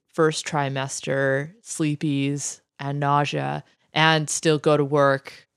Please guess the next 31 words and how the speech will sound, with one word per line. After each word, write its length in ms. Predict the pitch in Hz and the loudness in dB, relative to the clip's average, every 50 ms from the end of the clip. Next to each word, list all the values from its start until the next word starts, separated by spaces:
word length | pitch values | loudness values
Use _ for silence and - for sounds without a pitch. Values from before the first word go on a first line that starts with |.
| - | -10
and 140 | 147 147 135 | -8 -6 0
do 120 | 160 165 | 0 0
my 180 | 160 156 147 143 | 2 2 0 0
job 680 | 131 - 151 160 156 151 147 143 139 139 139 139 - - - | -2 0 2 4 6 8 8 8 8 6 4 2 -4 -8 -6
and 160 | 156 147 147 | -4 -4 0
not 260 | 147 143 139 - - | 0 0 0 0 -2
be 200 | - 143 143 - - - | -6 -6 -6 -6 -6 -2
obviously, 1000 | 131 131 127 135 139 - 151 139 143 143 143 - - - 151 151 143 139 139 139 | 0 2 2 2 0 -2 -4 0 0 0 0 0 -4 -4 -2 0 0 0 -2 -4
like, 640 | 143 135 135 131 127 127 127 131 - - - - _ _ _ _ _ - | -4 -4 -4 -2 -2 -2 -4 -4 -8 -10 -16 -18 _ _ _ _ _ -12
uh, 640 | - - 60 60 - 53 50 50 50 50 - - 180 - _ _ _ _ - | -8 -6 -4 -4 -2 -2 -4 -4 -4 -4 -4 -6 -8 -12 _ _ _ _ -6
trying 380 | - - 262 269 294 294 262 220 | 2 6 6 6 6 6 4 6
not 240 | 190 185 190 185 | 6 6 6 4
to 80 | - 190 | 2 0
be 160 | 180 185 - - | 0 0 2 4
obviously 840 | - 151 151 165 170 170 180 180 180 175 - - - 180 175 180 - - | 6 6 8 6 6 6 4 2 2 2 0 -2 0 2 2 2 4 4
unwell. 800 | 165 170 170 175 175 175 170 170 175 180 190 214 240 254 247 _ _ _ _ _ - | 2 2 2 0 0 0 0 0 0 0 0 0 -2 -2 -4 _ _ _ _ _ -8
Um, 840 | 151 143 139 139 139 139 139 139 139 143 143 143 143 139 135 139 - _ _ _ _ - | -6 -4 -2 -2 -2 -2 -2 -4 -4 -6 -6 -6 -8 -8 -10 -12 -14 _ _ _ _ -2
because 320 | - 160 - - 156 - 160 | -2 0 2 2 -2 -2 -2
at 120 | 143 - | -2 2
that 280 | - 170 180 202 - - | 4 6 6 6 4 0
point, 680 | - - 160 147 139 135 139 143 151 - - - - - _ _ _ _ | -10 -8 -6 -6 -6 -6 -8 -8 -10 -12 -14 -16 -18 -20 _ _ _ _
before 300 | - 151 - - 156 156 | -14 -12 -8 -4 -2 -2
you 180 | 147 143 143 143 | -2 -2 -4 -4
really 220 | 143 143 139 143 | -4 -2 -2 -2
wanna 220 | 139 143 139 139 135 | -4 -4 -6 -6 -6
tell 240 | - - 151 151 147 | -2 2 2 2 2
people 260 | - 143 139 - 143 | 0 -6 -8 -6 -8
you're 120 | 131 131 131 | -8 -8 -10
pregnant, 640 | - - - 175 175 165 156 147 139 139 135 - _ _ _ _ _ - | -8 0 2 2 2 2 0 -2 -2 -2 -4 -6 _ _ _ _ _ -14
you 320 | 151 143 143 143 143 - _ _ _ _ - | -10 -6 -6 -6 -6 -8 _ _ _ _ -4
also 640 | 156 143 139 135 - - 156 147 147 147 139 139 | -2 -2 -2 -2 -2 0 2 2 2 2 0 -2